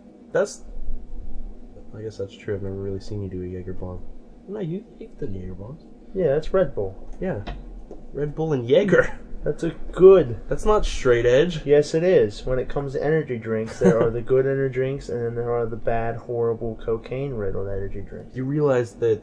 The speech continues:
Speaker 1: alcohol is included in being straight edge.
Speaker 2: No, no,
Speaker 1: You don't
Speaker 2: I'm
Speaker 1: drink
Speaker 2: just
Speaker 1: alcohol.
Speaker 2: talking about the offshoot religion of straight edge.
Speaker 1: So you're
Speaker 2: Straight edge energy.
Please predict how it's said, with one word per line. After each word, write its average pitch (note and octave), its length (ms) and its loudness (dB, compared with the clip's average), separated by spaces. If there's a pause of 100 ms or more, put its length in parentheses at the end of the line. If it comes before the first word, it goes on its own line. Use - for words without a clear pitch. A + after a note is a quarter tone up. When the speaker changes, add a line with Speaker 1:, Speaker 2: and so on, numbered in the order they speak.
(160)
Speaker 1:
alcohol G2+ 760 -4 (560)
is G#2 140 0
included G#2+ 480 -2
in G2 100 0
being F#2 220 0
straight G2 300 0
edge. D#2 120 -8
Speaker 2:
No, D3+ 240 4
no, E3+ 140 4
Speaker 1:
You C#3 60 4
don't B2+ 80 4
Speaker 2:
I'm - 60 2
Speaker 1:
drink D3+ 200 4
Speaker 2:
just G#3+ 80 6
Speaker 1:
alcohol. E3 260 4
Speaker 2:
talking D#3+ 140 4
about C#3+ 320 4
the C3+ 120 -6
offshoot D3 600 -2
religion B2+ 480 2
of G#2 100 -4
straight A2 380 0
edge. A2 260 2
Speaker 1:
So C3+ 100 2
you're B2+ 200 4
Speaker 2:
Straight C3+ 420 4
edge B2+ 240 6
energy. A2 480 -4